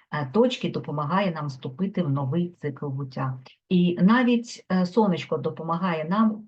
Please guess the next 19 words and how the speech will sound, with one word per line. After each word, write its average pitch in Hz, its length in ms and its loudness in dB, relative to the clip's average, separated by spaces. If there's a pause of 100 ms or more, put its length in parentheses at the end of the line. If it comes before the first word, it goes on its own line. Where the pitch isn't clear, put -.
побачити 170 640 -4
цю 160 180 -10
гармонію, 165 600 0
тому 156 240 -12
що, 151 240 -10 (420)
е, 160 140 -6
сходить 160 500 -2
в - 20 -20
шість - 420 -2
годин 214 280 2
ранку 196 380 2
точно 185 400 -4
на 180 120 2
сході 175 440 -4
і 170 200 -6
заходить 143 500 -2
точно 214 360 -2
на 185 120 0
заході 175 640 -4